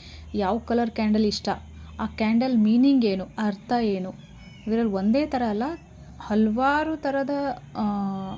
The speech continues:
ಏಂಜಲ್ಸ್‌ಗಳ ಬಗ್ಗೆ ನಾವು ಎಲ್ಲನೂ ವಿವರಿಸಿ ಈ ಕ್ಲಾಸಲ್ಲಿ ಹೇಳ್ತೀವಿ. ಫೈವ್ ಡೇ ವರ್ಕ್‌ಶಾಪ್ ಇರುತ್ತೆ. ಓಕೆ, ಫೈವ್ ಡೇ ಲೈವ್ ಕ್ಲಾಸ್ ಇರುತ್ತೆ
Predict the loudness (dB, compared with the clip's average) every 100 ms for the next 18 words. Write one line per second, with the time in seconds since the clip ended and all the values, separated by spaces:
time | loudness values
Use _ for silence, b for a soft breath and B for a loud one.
0 | -12 -18 -20 -20 -20 -20 -6 2 4 4
1 | 2 -2 -4 -2 0 0 0 0 0 0
2 | 0 0 0 0 0 2 0 0 -2 -4
3 | -6 -4 -4 -4 -6 -6 -6 -4 -4 -6
4 | B B B B B -2 -2 -4 -6 -6
5 | -8 -10 -2 2 2 2 2 0 -4 -6
6 | -8 -6 -8 -10 -12 -10 -10 -6 -8 -8
7 | B B B -6 0 2 2 2 0 0
8 | 0 0 -2 -2 -2 -2 -6 -8 -6